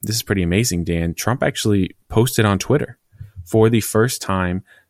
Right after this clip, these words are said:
since he was basically booted off related to, uh, you know, the January sixth stuff. His last tweet, it was January eighth, twenty twenty-one. Um,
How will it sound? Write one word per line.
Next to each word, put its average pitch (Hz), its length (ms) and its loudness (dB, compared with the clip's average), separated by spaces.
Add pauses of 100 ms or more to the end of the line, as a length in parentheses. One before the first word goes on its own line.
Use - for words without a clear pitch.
since - 500 -2
he 98 140 0
was 87 220 -4
basically 98 360 0
booted 92 360 0
off 85 380 -2
related 90 460 0
to, 87 440 0
uh, 82 220 -4 (680)
you 90 120 -2
know, 85 100 -2
the 87 120 -2
January 87 400 -2
sixth - 240 -2
stuff. 95 160 -2
His 98 160 -2
last 107 280 0
tweet, 95 340 -2 (360)
it 92 160 -2
was 95 200 -2
January 117 440 2
eighth, - 280 -2 (100)
twenty 104 300 0
twenty-one. 95 540 -2 (580)
Um, 80 420 -4